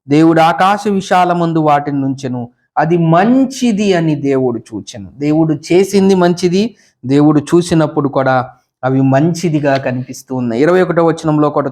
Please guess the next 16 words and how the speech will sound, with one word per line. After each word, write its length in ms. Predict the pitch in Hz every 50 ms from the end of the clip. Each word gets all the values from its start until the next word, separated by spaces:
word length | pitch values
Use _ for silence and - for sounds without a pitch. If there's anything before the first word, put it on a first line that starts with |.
| 139 147
చూస్తే, 360 | 139 - - 143 131 117 - _ _ _ _ - -
"ప్రతి 380 | 175 185 180 - 240 247 247 -
పక్షిని 540 | 226 214 220 - - - 262 254 247 247 240
ఆయన 300 | 226 214 214 208 202 196
సృష్టించాడు, 1000 | 202 - 190 180 175 180 - 185 180 175 170 - 156 143 135 135 131 123 120 - _ _ _ -
అది 200 | 143 156 165 180
మంచిదిగా 920 | 170 156 156 165 208 247 285 285 277 - 294 277 240 269 226 226 214 214
దేవుడు 420 | 202 170 170 160 156 151 151 139 135
చూచాడు." 600 | 123 - - 107 117 _ - 123 87 - - - _ _ _ _ -
అంటే 580 | 135 143 143 160 175 202 214 165 - - - _ _ _ _ _ -
వీటన్నిటినీ 760 | 139 151 143 160 165 175 196 226 240 254 247 214 240 226 233 220
మనం 300 | 202 180 175 170 165 156
జ్ఞాపకం 540 | 139 139 139 143 147 147 - - 151 139 135 147
చేసుకుంటే 560 | 135 131 - - 131 123 117 120 113 107 - _ _ _ _ _ -
ఆయన 260 | 131 143 147 151 160 160
సృష్టి 840 | 160 - - 202 208 - - - - 175 160 139 151 170 - -